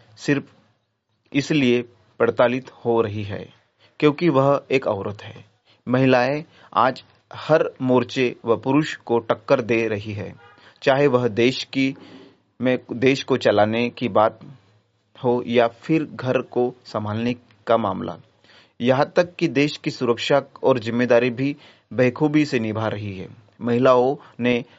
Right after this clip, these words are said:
हर जिम्मेदारियों को पूर्ण, पूरी तन्मन्या से निभाया है, लेकिन आज भी अधिकांश मामले में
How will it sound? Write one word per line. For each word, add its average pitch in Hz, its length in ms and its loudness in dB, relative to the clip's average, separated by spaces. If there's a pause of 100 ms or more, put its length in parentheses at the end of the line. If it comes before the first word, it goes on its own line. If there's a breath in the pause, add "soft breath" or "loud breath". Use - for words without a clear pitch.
हर 147 140 2
जिम्मेदारियों 131 720 2
को 127 340 -2 (320 soft breath)
पूर्ण, 147 340 0 (120)
पूरी 143 280 0 (680 soft breath)
तन्मन्या 117 840 0
से 117 320 0 (180)
निभाया 104 360 -6
है, 95 260 -14 (500)
लेकिन 185 300 0 (100)
आज 127 240 2
भी 165 320 -2
अधिकांश 135 500 0
मामले 107 340 0
में 107 260 -6